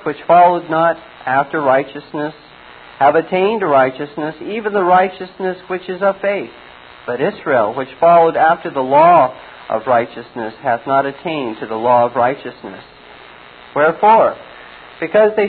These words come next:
sought it not by faith, but as it were by the works of the law. For they stumbled at the stumbling stone.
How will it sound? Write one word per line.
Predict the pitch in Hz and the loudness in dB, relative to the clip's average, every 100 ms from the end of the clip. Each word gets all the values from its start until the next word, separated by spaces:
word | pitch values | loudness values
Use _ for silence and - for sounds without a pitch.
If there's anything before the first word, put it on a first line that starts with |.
| - | 0
sought | 226 233 226 | 2 4 2
it | 208 | 2
not | 208 214 | 2 2
by | 208 202 | 2 0
faith, | 202 220 233 131 - - - - - - - - | 0 -4 -4 -6 -14 -20 -20 -20 -20 -20 -20 -16
but | 113 | -2
as | 120 139 147 | 2 2 2
it | 151 | -4
were | 139 160 170 160 | 2 2 2 2
by | 143 156 | 2 2
the | 165 | 0
works | 156 175 175 170 | -2 -2 -4 -6
of | |
the | 147 | -4
law. | 139 147 165 110 - - - - - - - - - - - | 2 4 4 2 -6 -20 -20 -20 -20 -20 -20 -20 -20 -20 -16
For | 117 | -6
they | 127 127 - | -6 -6 -2
stumbled | 175 185 160 117 110 - - - | 2 2 2 -2 -4 -12 -10 0
at | 135 143 - - | 0 0 -8 -18
the | 127 - | -18 -10
stumbling | 143 139 131 135 131 - | -2 -2 -2 -6 -8 -10
stone. | - 139 107 90 | -6 -4 -4 -8